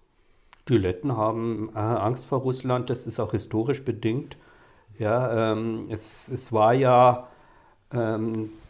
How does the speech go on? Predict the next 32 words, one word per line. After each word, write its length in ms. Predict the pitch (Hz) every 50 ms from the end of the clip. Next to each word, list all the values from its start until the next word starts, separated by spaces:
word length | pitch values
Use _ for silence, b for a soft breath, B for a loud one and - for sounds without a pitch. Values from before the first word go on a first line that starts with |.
| - 123 120 117 B B B B B B B B B B B -
russisch 340 | 135 147 - - 113 - -
besetzt. 540 | 120 107 98 107 123 165 160 - - -
Es 160 | 117 104 - 127
wurden 400 | 123 127 123 127 123 117 113 110
viele, 580 | - - - 131 135 127 120 120 113 113 107 -
äh, 100 | 117 117
Letten 360 | 117 120 123 123 - 139 131
auch 420 | 131 113 113 117 117 117 - -
zum 200 | - - - 127
Beispiel 280 | 123 120 117 - - 107
deportiert 580 | - 123 - - 113 101 - - 131 127 131
nach 80 | - 107
Sibirien 800 | - - 107 - - 127 123 139 143 147 143 143 139 135 131 123
nach 160 | 123 120 123
dem 100 | 135 127
Zweiten 400 | 127 - 123 117 117 117 - 120
Weltkrieg. 580 | 120 117 113 113 - - - 127 123 120 - B B B B B B B B B B B B B -
Es 340 | 120 120 120 - - -
hieß, 420 | - - 147 143 156 151 - - -
dass, 380 | - 117 113 - - - -
dass 180 | - 120 117 -
mehr 200 | 123 117 120 113
Letten 520 | 110 120 120 - - 139 127 131 131 131
als 340 | 117 113 113 110 - - -
zum 120 | - 127 113
Beispiel 280 | 110 107 - 135 117
Russen 400 | 107 101 120 127 127 - - 131
eingezogen 680 | - 107 117 127 135 135 131 - 139 131 127 120 120 120
wurden 260 | 120 117 117 113 117
für 120 | 117 -
den 80 | 117 104
Afghanistan-Krieg. 1000 | 98 - - - 107 113 135 135 131 - 139 123 120 120 - - 123 117 - -